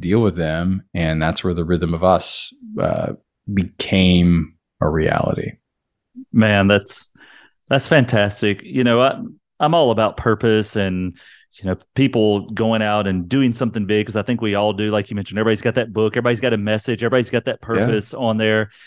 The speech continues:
Speaker 2: And a lot of
Speaker 1: Yeah.
Speaker 2: people talk about just creating or deciding, but I like the, the word discovering your purpose. And it's more like, hey,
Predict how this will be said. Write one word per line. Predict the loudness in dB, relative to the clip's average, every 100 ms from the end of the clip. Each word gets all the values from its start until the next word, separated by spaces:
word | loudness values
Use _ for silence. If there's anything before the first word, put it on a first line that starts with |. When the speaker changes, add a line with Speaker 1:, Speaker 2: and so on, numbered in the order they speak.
| _ -2
Speaker 2:
And | 2
a |
lot | 4
of |
Speaker 1:
Yeah. | 2
Speaker 2:
people | -2
talk | -2
about | 0 -2
just | -2 -8
creating | -6 -2 2 2 2 2 0
or | 0
deciding, | -4 -6 -2 0 0 -2
but | -4 -2
I | 0
like | 0 0
the, | -2 -2 -2
the | -4
word | -2 -2 -4
discovering | -8 -4 2 4 4 0 0
your | -4
purpose. | -4 -4 -2 -4 -4 -4
And | -4
it's | -4 -4
more | 0
like, | 2 0
hey, | 0 0 -2